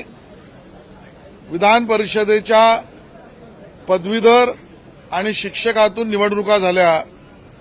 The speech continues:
आणि दोन्ही निवडणुकीमध्ये मतदारांनी मोठ्या प्रमाणात मतदान केलं. पण या ठिकाणी जाणून मुडजून याचा उल्लेख करावा लागेल,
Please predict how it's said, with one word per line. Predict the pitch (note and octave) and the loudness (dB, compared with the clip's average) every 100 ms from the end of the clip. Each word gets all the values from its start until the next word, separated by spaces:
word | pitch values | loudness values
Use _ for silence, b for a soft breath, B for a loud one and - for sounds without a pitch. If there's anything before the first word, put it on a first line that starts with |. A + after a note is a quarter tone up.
| - - - - - - - - | -20 -20 -20 -20 -20 -20 -20 -6
आणि | F3 G#3 | -4 -2
दोन्ही | F#3 G#3 B3+ | -4 -2 -2
निवडणुकीमध्ये | A#3 A3+ G#3+ G3 A3+ A3 A#3 | -2 -2 -4 -6 -6 -2 -2
मतदारांनी | G#3+ G3 G#3+ G#3+ G#3 G#3+ A3 | -2 -4 -2 0 0 0 -2
मोठ्या | G#3 F#3 G3+ | -6 -6 -4
प्रमाणात | G#3 G3+ G3 G3+ G#3+ F#3+ | -4 -4 -4 -2 -4 -4
मतदान | F#3 G3 G3+ G3+ | -8 -4 -2 -2
केलं. | G3+ G3+ G3+ E3 B2+ - - - - - - - - - - - | -2 0 2 0 -2 -14 -20 -20 -20 -20 -20 -20 -20 -20 -20 -10
पण | F#3 | -6
या | G3+ G3+ | 0 2
ठिकाणी | A3 A3 A3+ A3 | 0 -2 -2 -2
जाणून | F#3+ G3 A#3 | -2 0 -2
मुडजून | A#3 A#3 A#3+ | -4 -4 -2
याचा | A3+ A3 A3+ | -2 0 -2
उल्लेख | G#3 G#3+ | 0 -2
करावा | G#3+ G3+ G3+ G#3 | -2 0 2 2
लागेल, | G3+ G3 F#3 F3 | 2 0 -2 -6